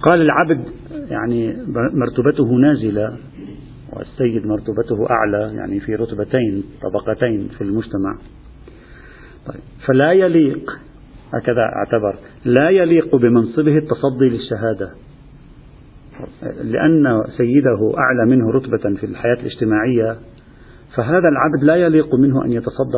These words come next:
للشهادة". فلذلك تحسينان، ليس إلزاما، ليس أمرا ضروريا، ليس أمرا حاجيا، لكن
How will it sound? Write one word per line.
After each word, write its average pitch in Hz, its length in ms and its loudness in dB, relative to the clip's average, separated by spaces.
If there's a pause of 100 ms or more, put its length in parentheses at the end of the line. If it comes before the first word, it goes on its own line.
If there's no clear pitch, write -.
للشهادة". 101 500 -10 (180)
فلذلك 135 640 2
تحسينان، 135 920 2 (340)
ليس 147 200 2
إلزاما، 143 500 4
ليس 110 260 -2
أمرا 170 240 2
ضروريا، 143 460 4
ليس 113 200 -6
أمرا 156 220 0
حاجيا، 131 440 -2 (420)
لكن 139 380 2